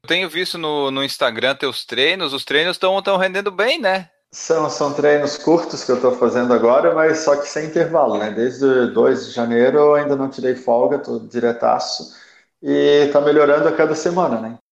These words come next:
Speaker 2: Porque assim, o da Flórida, por exemplo, é uma prova curta, né? Então não me favorece, né? E a meta é ficar ali entre os três, entre os cinco primeiros só, né? Não tenho pretensão de vencer essa prova.
Speaker 1: Aham.
Speaker 2: Pretensão de vencer é no,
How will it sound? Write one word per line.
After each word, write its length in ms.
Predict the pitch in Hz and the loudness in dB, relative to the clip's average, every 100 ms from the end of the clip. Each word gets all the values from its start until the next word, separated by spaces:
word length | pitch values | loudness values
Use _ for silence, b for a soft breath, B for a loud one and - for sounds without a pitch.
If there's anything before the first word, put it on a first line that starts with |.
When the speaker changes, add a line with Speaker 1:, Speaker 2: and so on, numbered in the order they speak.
| _ | _
Speaker 2:
Porque 100 | 151 | 0
assim, 180 | 147 151 | 2 2
o 220 | 135 - | 2 2
da 100 | 151 | 0
Flórida, 400 | 143 147 160 160 165 | 2 2 4 2 2
por 120 | 147 | 2
exemplo, 280 | 139 143 170 | 2 2 2
é 40 | |
uma 80 | 165 | 2
prova 260 | 160 160 160 | 0 0 2
curta, 380 | 180 127 120 | 2 2 -2
né? 200 | 104 110 113 | -4 -6 -6
Então 420 | 113 113 123 123 | -4 -2 -2 0
não 160 | 131 | 0
me 80 | 139 | -2
favorece, 720 | 139 139 139 143 123 - - 98 | -2 0 2 4 4 2 -6 -10
né? 240 | 98 - _ _ _ - | -14 -16 _ _ _ -6
E 60 | |
a 240 | 107 107 107 | 0 2 2
meta 320 | 104 123 - | 2 0 2
é 40 | 139 | -2
ficar 300 | 135 131 127 | -2 0 2
ali 180 | 123 | 4
entre 240 | 127 123 117 | 2 0 -2
os 180 | 107 - | -4 -2
três, 540 | 110 117 127 120 98 | 2 4 6 4 2
entre 220 | 98 104 | -6 -8
os 160 | - - | -10 -8
cinco 340 | 113 113 120 | -6 -6 -8
primeiros 640 | - 110 101 110 127 143 - | -8 -6 0 0 0 -2 -4
só, 200 | - 107 | -4 -2
né? 120 | 117 104 | -2 -4
Não 140 | 98 | -6
tenho 360 | 113 113 110 - | -6 -4 -4 -2
pretensão 520 | 110 110 104 - 110 | -4 -4 -8 -8 -8
de 100 | 104 | -8
vencer 360 | 107 104 - | -10 -8 -2
essa 220 | 110 - 98 | -2 -4 -8
prova. 480 | 107 104 - 110 | -2 0 0 -6
Speaker 1:
Aham. 360 | 107 107 104 - | -12 -10 -12 -12
Speaker 2:
Pretensão 440 | 110 113 117 127 113 | -10 -8 -6 -2 -2
de 60 | |
vencer 420 | 110 117 - 117 113 | -2 -4 -2 2 4
é 120 | 113 | 4
no, 800 | 113 120 120 117 113 113 113 - | 4 4 4 4 2 0 -6 -12